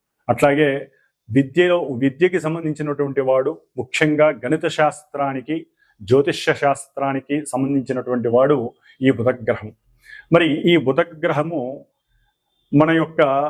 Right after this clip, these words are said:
ద్వాదశ రాశుల్లో ముఖ్యంగా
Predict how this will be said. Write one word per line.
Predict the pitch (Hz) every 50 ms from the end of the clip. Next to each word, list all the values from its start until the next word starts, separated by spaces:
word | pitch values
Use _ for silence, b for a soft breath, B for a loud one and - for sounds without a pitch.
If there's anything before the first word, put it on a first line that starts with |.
| - - - - 151
ద్వాదశ | 123 113 131 135 151 156 185 170 - 175
రాశుల్లో | 160 156 151 143 - 147 139 143 143 160 175 190 202 - _ _ _ _ _ _ _ _ _ _ _ _ _ _ _ _ _ _ _ _ - 127
ముఖ్యంగా | 139 - - - - 170 170 160 156 165 175 180 - -